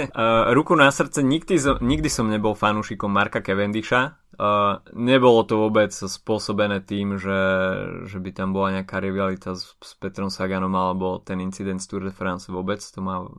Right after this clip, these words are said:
nikdy netankovalo. Ale, eh, Kev mi nebol nikdy sympatický.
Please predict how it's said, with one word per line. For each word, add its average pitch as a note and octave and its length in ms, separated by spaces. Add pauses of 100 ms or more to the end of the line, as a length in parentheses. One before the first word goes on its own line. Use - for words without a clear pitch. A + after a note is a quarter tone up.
(260)
nikdy G2 400
netankovalo. G2 640
Ale, G2+ 560 (400)
eh, G2+ 480 (280)
Kev D#3 240
mi A#2+ 80
nebol G#2 320
nikdy G2 480
sympatický. G2 880